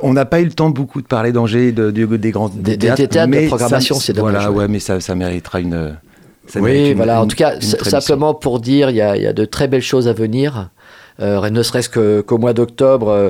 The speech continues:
Speaker 2: avec, euh, un, un, un concert des, des jeudis, euh,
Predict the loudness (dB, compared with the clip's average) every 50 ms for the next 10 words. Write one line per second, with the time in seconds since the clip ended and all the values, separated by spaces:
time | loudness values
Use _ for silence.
0 | -2 -6 -12 -14 -6 -4 -2 0 0 0 0 0 -2 -2 -2 0 0 0 -2 -2
1 | -4 -6 -8 -10 -16 -20 -20 -20 _ _ -4 -2 -2 0 -2 -2 -4 -4 -6 -4
2 | -4 -4 -6 -4 -4 -6 -6 -2 0 0 0 0 0 0 0 0 0 0 -2 -2
3 | -2 0 0 -2 -2 -2 -4 -4 -4 -4 -4 -6 -6 -6